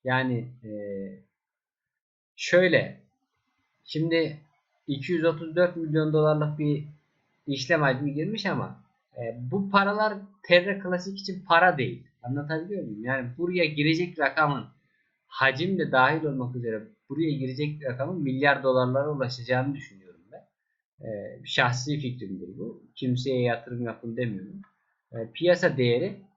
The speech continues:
yatırım da yapın ha. Terra Classic. Al abi yirmi liralık dursun ya. Yok S P K'ymış, yok bilmem neymiş. Yirmi bin lira olur işte yani.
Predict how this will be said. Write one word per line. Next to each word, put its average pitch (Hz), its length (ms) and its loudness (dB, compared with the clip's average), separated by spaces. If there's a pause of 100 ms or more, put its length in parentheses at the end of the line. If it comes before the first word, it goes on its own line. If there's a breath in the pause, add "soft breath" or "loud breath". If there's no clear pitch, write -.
(540)
yatırım 147 420 0
da 180 60 6
yapın 127 420 4
ha. 92 80 -10 (460)
Terra 120 360 -2
Classic. 98 420 -14 (360)
Al 156 320 0
abi 135 120 -4
yirmi 107 260 -4
liralık 117 400 -8
dursun 120 340 -4 (180)
ya. - 60 -20 (720)
Yok 120 200 -6
S 117 220 -2
P 117 180 -2
K'ymış, 107 360 -4
yok 110 240 -8
bilmem 104 340 -8
neymiş. 110 200 -12 (540)
Yirmi 156 360 2
bin 135 200 2
lira 156 120 -2
olur 147 280 -4
işte - 280 -18
yani. 98 240 -16